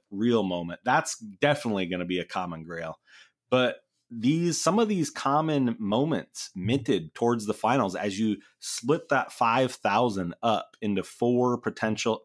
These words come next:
potentially four different moments for those championship teams and those finals teams,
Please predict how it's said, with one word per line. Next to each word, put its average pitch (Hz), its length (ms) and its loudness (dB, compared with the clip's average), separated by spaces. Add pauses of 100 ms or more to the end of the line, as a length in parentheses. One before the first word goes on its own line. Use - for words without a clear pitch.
potentially 117 500 -2
four 123 400 -2
different 113 320 0
moments 98 580 -2 (220)
for 214 160 4
those 139 220 2
championship 107 640 -2
teams 104 320 -2
and 92 120 -4
those 90 140 -8
finals 104 420 -2
teams, 85 420 -10